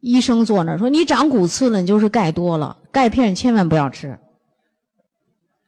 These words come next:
你说这不误导吗？啊，这些医生根本就不学习，关于新的钙的研究理论根本不着边儿。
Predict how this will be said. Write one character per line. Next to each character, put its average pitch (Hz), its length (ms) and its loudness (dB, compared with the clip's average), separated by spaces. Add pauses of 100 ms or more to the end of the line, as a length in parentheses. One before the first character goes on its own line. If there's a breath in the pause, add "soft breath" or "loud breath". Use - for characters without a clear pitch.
(140)
你 170 160 -14
说 240 120 -6
这 262 80 0
不 285 100 2
误 294 220 2
导 160 260 -2
吗？ 143 320 -4 (380)
啊， 196 260 -18 (2250)
这 302 160 2
些 302 180 2
医 285 240 2
生 277 220 2
根 294 120 0
本 247 80 0
就 170 80 0
不 208 160 -2
学 175 260 -4
习， 139 280 -16 (580)
关 320 220 2
于 320 100 2
新 403 360 0
的 294 100 2
钙 226 320 -2
的 175 80 -2
研 175 260 0
究 240 140 2
理 160 220 -2
论 185 160 -2
根 269 160 0
本 147 160 2
不 180 100 -4
着 202 160 0
边 220 200 -2
儿。 202 60 -16